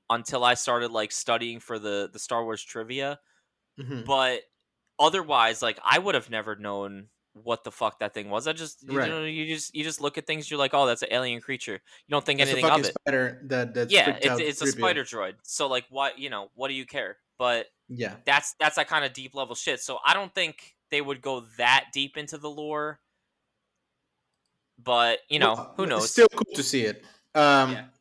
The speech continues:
Speaker 2: and, and, uh, yeah, it was a, a nice tip of the hat to Return of the Jedi, which I really, really appreciated.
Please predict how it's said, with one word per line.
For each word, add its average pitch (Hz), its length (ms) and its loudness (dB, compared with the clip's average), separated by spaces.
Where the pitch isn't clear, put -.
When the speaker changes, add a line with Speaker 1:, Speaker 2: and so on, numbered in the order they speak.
Speaker 2:
and, 156 260 0
and, 143 420 4
uh, 135 320 6
yeah, 151 140 6
it 143 80 8
was 160 140 0
a, 165 100 0
a 156 140 -2
nice 151 220 2
tip 156 140 -4
of 147 100 2
the 131 100 2
hat 127 240 0
to 131 140 -4
Return 123 260 -4
of 110 140 -8
the 117 60 -6
Jedi, 110 300 -4
which 123 160 -6
I 123 80 2
really, 117 420 0
really 110 300 -6
appreciated. 98 680 -12